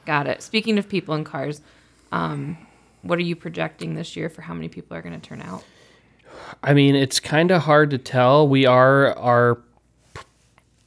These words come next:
Speaker 2: pre-sales right now are the highest they've ever been f-, at this time for each year. So, um, usually our cap's been around three thousand. So,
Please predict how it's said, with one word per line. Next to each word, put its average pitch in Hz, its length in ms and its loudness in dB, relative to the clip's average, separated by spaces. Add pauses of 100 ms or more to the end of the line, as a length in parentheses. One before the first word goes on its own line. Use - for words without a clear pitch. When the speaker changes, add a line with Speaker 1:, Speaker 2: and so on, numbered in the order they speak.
Speaker 2:
pre-sales 147 640 4
right 123 120 2
now 131 420 2
are 117 440 2
the 110 120 -2
highest 120 520 0
they've 117 180 -2
ever 110 280 -2
been 123 580 -2 (160)
f-, - 420 -20
at 117 240 -6
this 127 240 -2
time 127 720 0 (600)
for - 140 -10
each 151 320 -2
year. 160 320 0
So, 127 540 2 (440)
um, 110 520 -2
usually 123 380 0
our 113 80 0
cap's 120 400 -4
been 123 160 -4
around 113 520 -2
three 117 240 -6
thousand. 127 840 0
So, 110 520 0